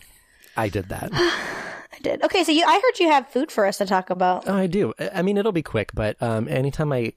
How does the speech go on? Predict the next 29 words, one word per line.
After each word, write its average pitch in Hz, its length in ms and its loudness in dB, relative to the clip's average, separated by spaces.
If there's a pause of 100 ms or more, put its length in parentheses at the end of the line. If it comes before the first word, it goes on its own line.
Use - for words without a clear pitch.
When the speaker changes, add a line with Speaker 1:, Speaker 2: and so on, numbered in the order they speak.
Speaker 1:
hear 110 360 -2
or 104 60 0
see - 160 -4
something 107 280 -2
about 95 240 -2
food, 104 340 -2
I 98 100 -2
write 98 200 -2
it 104 100 -6
down 95 200 -2
for 104 100 -4
us 90 120 -4
to 98 80 -8
talk - 200 -6
about 104 200 -4
'cause 98 160 -6
I 95 40 -2
know 92 100 -2
how 98 80 -2
much 95 200 -6
we 101 80 -4
like 92 180 -4
to - 60 -10
talk - 220 -4
about 95 220 -4
food. 104 320 -4 (480)
Speaker 2:
Mm. 226 320 0
Speaker 1:
Um, 196 540 2
so 196 200 0